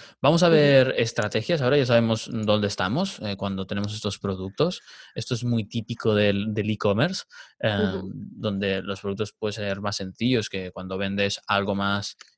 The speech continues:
Speaker 1: intangible que no es un producto físico.
Speaker 2: Ujú.
Speaker 1: Entonces, em, nosotros hemos recopilado un poco una, una lista, eh, que tenemos, eh, para la agencia para desestancarnos cuando, mm, estamos haciendo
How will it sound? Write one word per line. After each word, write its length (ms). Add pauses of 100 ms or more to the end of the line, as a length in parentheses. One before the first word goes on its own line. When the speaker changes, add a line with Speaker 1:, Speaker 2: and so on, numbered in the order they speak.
(100)
Speaker 1:
intangible 680
que 80
no 80
es 80
un 100
producto 380
físico. 560 (520)
Speaker 2:
Ujú. 100
Speaker 1:
Entonces, 280 (140)
em, 840
nosotros 420
hemos 220
recopilado 480
un 80
poco 280
una, 520
una 220
lista, 560
eh, 80
que 80
tenemos, 640
eh, 340 (320)
para 140
la 80
agencia 320
para 340 (640)
desestancarnos 960
cuando, 480 (240)
mm, 440
estamos 320
haciendo 560